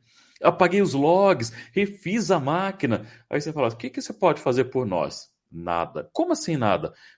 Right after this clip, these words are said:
"Ué, vocês já mexiam em tudo, as suas evidências não são mais íntegras,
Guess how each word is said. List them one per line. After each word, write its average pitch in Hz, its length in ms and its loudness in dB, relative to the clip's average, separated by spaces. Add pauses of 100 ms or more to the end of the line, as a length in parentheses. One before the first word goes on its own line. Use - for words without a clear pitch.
(100)
"Ué, 262 80 -4
vocês - 160 -10
já 92 80 -4
mexiam 92 400 -6
em 120 80 -6
tudo, 185 420 -10 (300)
as 117 120 -4
suas 110 200 -2
evidências 104 480 -2
não 107 160 -6
são 104 260 -4
mais 95 400 -4 (260)
íntegras, 170 760 -6